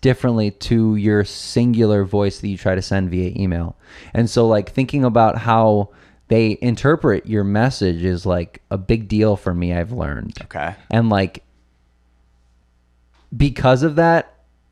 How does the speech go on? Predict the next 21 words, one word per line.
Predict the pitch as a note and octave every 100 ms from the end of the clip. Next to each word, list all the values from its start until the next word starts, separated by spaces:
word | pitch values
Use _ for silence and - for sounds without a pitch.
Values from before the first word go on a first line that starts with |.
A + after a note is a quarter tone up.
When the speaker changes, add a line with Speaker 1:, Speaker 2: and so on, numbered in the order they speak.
| -
Speaker 1:
it | B2
slows | - C3 B2+ A#2
down | G2+ G#2 G2+ G2
the | G2
roll | G2 F#2+ F#2
of | F2 -
everything | G#2+ G2+ F#2+ F#2+
else | F2+ F2+
that | F2+
happens. | B2+ - C#2+ -
Speaker 2:
I'll | A2+
write | A2+ F#2+
an | F#2+
email | F2 E2+ E2 F2 F2+ -
and | E2
I | D#2+
won't | - C#2+ -
send | - C#2
it | -
for, | -
like, | C2 C2 -